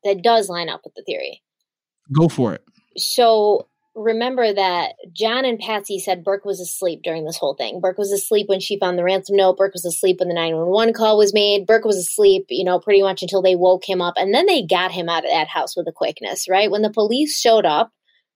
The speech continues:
Speaker 1: Burke was not there. And the police got there pretty early. So they sent Burke off with, and I don't know, maybe he was there when the first police officer got there.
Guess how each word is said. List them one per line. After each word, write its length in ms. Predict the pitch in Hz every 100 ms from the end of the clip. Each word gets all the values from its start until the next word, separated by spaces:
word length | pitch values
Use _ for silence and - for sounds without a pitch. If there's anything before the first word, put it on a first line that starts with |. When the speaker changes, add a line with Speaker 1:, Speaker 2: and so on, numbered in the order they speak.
| _
Speaker 1:
Burke 360 | 160 226 247 214
was 200 | 202 185
not 260 | 175 160
there. 260 | 175 - -
And 120 | 196 226
the 60 |
police 240 | 339 392 392
got 160 | 247
there 200 | 226 202 _
pretty 300 | - 226 214
early. 280 | 185 110 120
So 160 | 196 202
they 160 | 214
sent 500 | 214 - 277 330 214
Burke 280 | 208 202 196
off 440 | 180 170 175 - -
with, 240 | 180 170 _ - -
and 100 | 330
I 40 | 415
don't 160 | 440
know, 120 | 247 202
maybe 240 | 269 339
he 220 | 320 320
was 200 | 294 196
there 180 | 196 202
when 100 | 202
the 140 | 160 -
first 300 | 185 202 -
police 280 | 226 226 233
officer 380 | 226 220 226
got 260 | 214 220 220
there. 300 | 220 214